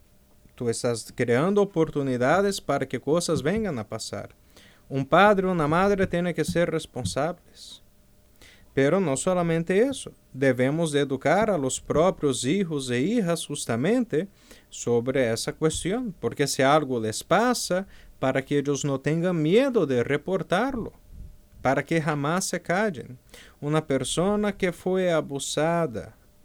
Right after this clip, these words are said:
sexualmente tiene que hacer su reporte para evitar que otras personas se, se cambien en víctimas y que cosas sigan pasando.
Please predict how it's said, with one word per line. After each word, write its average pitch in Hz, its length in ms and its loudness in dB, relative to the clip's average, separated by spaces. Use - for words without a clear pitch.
sexualmente 143 1400 -2
tiene 220 580 4
que 190 240 0
hacer 143 480 0
su - 260 -6
reporte 180 720 -4
para 131 360 4
evitar 143 800 2
que 185 460 -4
otras 143 380 -2
personas 151 600 0
se, - 240 -4
se - 320 -6
cambien 127 400 0
en 113 140 -2
víctimas 214 800 0
y 151 180 0
que 160 260 2
cosas 147 440 0
sigan 156 360 -2
pasando. 226 580 -4